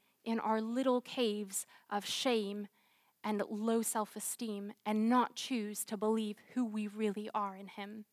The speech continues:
who he says we are. I used to look at people who had particularly, uh, you know, people who are just, have a solid core and they know who they are, and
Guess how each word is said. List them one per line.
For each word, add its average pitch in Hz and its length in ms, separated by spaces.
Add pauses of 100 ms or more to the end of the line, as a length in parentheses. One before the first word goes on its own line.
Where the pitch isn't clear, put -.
(220)
who 262 160
he 247 300
says 208 440
we 208 220
are. 202 380 (1400)
I 226 60
used 320 380
to 294 80
look 240 180
at - 160
people 226 380
who 226 160
had 220 260
particularly, 247 920 (440)
uh, 214 360 (160)
you 247 160
know, 381 240
people 320 380
who 247 100
are 240 100
just, - 400 (320)
have 233 200
a 233 60
solid 277 460
core 220 340
and 208 180
they 294 100
know 339 280
who 339 160
they 262 180
are, 247 180
and 202 220